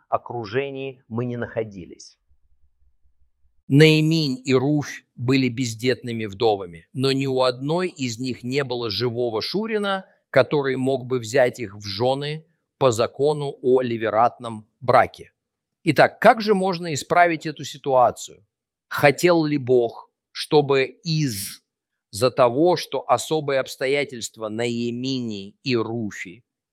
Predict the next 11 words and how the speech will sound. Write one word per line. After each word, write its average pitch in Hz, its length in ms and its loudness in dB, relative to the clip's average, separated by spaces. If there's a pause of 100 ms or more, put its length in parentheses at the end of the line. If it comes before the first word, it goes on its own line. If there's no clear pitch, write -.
(280)
не 135 300 4
были 139 240 0
охвачены 127 1000 2
постановлениями 117 1300 -6
о 113 80 -2
левератном 113 680 -4
браке, 131 580 2 (640)
их 165 260 4
жизнь 156 600 -2
стала 143 440 4
безнадежной, 120 1120 -6